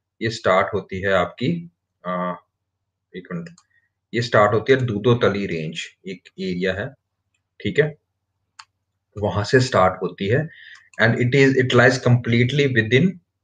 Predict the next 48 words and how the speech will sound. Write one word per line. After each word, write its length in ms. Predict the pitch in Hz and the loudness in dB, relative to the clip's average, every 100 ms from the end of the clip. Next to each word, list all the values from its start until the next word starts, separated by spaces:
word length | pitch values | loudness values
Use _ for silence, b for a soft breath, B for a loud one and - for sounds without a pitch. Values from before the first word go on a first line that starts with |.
| _ - | _ -2
which 160 | 131 131 - - _ _ _ _ _ _ _ | -2 -2 -10 -14 _ _ _ _ _ _ _
Indian 300 | 110 98 101 | -6 -2 -2
part, 260 | 98 90 80 | -2 -2 -4
ठीक 340 | - - - | -6 -20 -6
है 40 | 120 | -4
ना, 120 | 135 | -2
India 300 | 110 104 113 | -4 0 0
से 120 | 117 131 | 2 0
start 360 | - 98 95 | 2 2 2
होती 180 | 107 - | 0 0
है 60 | 135 | 0
और 100 | 113 | 0
India 280 | 101 110 | 0 0
में 100 | 107 | 2
ही 80 | 110 | -2
खत्म 300 | 120 98 107 | 0 -2 -2
होती 260 | 104 92 85 | -4 -4 -6
है। 120 | 82 B B B B - - | -6 B B B B -6 0
अब 160 | 127 147 | 0 2
हम 200 | 156 156 | 2 2
जो, 260 | 165 170 | 2 2
अ, 260 | 147 104 110 | 2 4 4
rivers 340 | 110 117 147 | 4 4 2
पढ़ने 380 | - 110 113 123 | 2 0 2 2
जा 240 | 120 98 95 | 4 4 4
रहे 240 | 95 101 | 2 2
हैं 160 | 107 107 | 0 0
गंगा 340 | 98 98 101 | -2 0 0
की, 180 | 98 110 | 0 -2
जो 160 | 107 | -2
left 400 | 104 90 92 - | -2 0 -2 -4
bank 260 | 107 104 107 104 | -4 -2 -2 2
tributaries 580 | 92 92 90 90 - 104 | 2 2 -6 -6 -6 -2
हैं 120 | 104 107 | -2 -2
सारी 340 | - 87 92 | -4 -4 -4
की 120 | 104 | -6
सारी, 420 | 101 92 87 117 160 _ B B B B _ - | -4 -2 -2 -4 -8 _ B B B B _ 2
आपको 280 | 107 110 147 | 2 6 4
दो 240 | 123 117 | 6 8
हिस्सों 280 | 127 123 120 | 8 8 6
में 120 | 113 | 6
याद 380 | 120 107 92 90 | 6 8 6 6
रखनी 320 | 95 - 90 | 2 2 -2
है। 160 | 82 85 - | -2 -4 2
कुछ 260 | 143 135 | 2 4
उसमें 320 | 131 123 - | 2 2 0
होंगी 580 | 123 113 110 120 135 110 | 2 2 0 -2 -4 -4
Indian 380 | 101 98 113 - | -6 -2 0 0